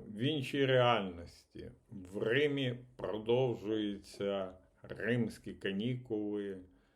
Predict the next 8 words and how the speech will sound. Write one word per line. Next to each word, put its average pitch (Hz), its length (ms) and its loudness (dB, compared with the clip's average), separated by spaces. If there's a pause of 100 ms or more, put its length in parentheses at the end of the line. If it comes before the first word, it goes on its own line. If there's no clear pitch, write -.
(300)
«Слуг 98 460 -2
народу». 87 720 -6
До 120 340 6
трьохсот 131 600 0
чоловік. 104 640 2 (500)
Народні 117 460 4
депутати, 113 880 2
міністри, 117 1200 0